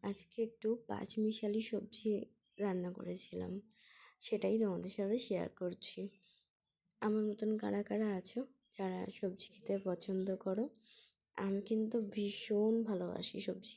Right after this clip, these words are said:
খেতে। তো বাজার থেকে বেশ অনেকটা সবজি কিছুখানি আনা হয়েছিল,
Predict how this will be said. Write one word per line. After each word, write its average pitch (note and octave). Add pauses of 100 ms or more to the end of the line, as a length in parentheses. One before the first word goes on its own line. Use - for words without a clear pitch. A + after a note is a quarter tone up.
খেতে। - (1160)
তো G3
বাজার F#3+
থেকে G3 (260)
বেশ G3 (120)
অনেকটা G3
সবজি F#3+
কিছুখানি F#3+
আনা F#3
হয়েছিল, -